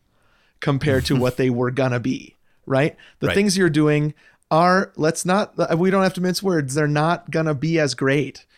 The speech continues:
Speaker 1: as the things that were supposed to be, but you do them anyway.
Speaker 2: Yeah, totally.
Speaker 1: Some sort of normalcy. Yeah. So
Speaker 2: Yeah,
Speaker 1: I, I really
Speaker 2: totally.
Speaker 1: like that part. Yeah.
Speaker 2: Yeah, me too.
Speaker 1: Um, okay, let's talk about Jude Law. Where I saw Jude Law and I was
Speaker 2: Okay.
Speaker 1: like,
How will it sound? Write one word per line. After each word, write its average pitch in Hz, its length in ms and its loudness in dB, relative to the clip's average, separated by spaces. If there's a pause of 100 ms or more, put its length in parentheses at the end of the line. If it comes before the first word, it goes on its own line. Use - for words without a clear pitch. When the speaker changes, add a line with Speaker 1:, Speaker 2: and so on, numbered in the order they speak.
(140)
Speaker 1:
as 127 160 -2
the 127 80 -2
things 135 220 -4
that 135 100 -2
were 123 120 -2
supposed 123 320 -4
to 139 40 -4
be, 147 120 0
but 131 180 -4
you 127 80 -2
do 139 200 0
them 135 160 0
anyway. - 460 -6 (1080)
Speaker 2:
Yeah, 143 220 -2 (500)
totally. 110 280 -2
Speaker 1:
Some 143 60 -2
sort 160 220 -2
of 147 80 2
normalcy. 131 600 -2 (300)
Yeah. 131 280 -4 (480)
So 95 100 -4
Speaker 2:
Yeah, - 180 0 (140)
Speaker 1:
I, 151 40 0
I - 20 2
really 151 100 0
Speaker 2:
totally. 143 180 2
Speaker 1:
like 123 200 -2
that 123 180 -4
part. - 260 -8 (200)
Yeah. 123 220 -2 (480)
Speaker 2:
Yeah, 90 120 -4 (100)
me 95 100 -10
too. - 80 -2
Speaker 1:
Um, 147 200 2 (320)
okay, 147 280 2 (420)
let's - 180 -2
talk 277 180 0
about 175 200 2
Jude 151 280 2
Law. 131 380 0 (540)
Where 160 320 2
I 151 60 4
saw 143 220 2
Jude 143 180 2
Law 135 120 2
and 135 80 2
I - 40 6
was 127 140 2
Speaker 2:
Okay. 127 80 2
Speaker 1:
like, 127 180 -2